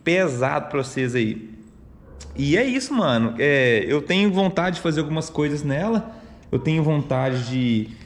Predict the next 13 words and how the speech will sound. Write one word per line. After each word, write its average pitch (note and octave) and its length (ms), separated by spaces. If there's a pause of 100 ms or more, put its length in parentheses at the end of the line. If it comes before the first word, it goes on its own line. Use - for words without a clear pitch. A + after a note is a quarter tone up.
(500)
é, A2+ 540 (340)
colocar C#3 360 (140)
os - 120
protetores C#3 760
aqui, D#3 520 (440)
né, C3+ 460
de A2 100
motor A#2+ 580
e C#3 40
tal. D#3+ 840
O - 100
slider. D#3 600 (960)
Então, B2+ 280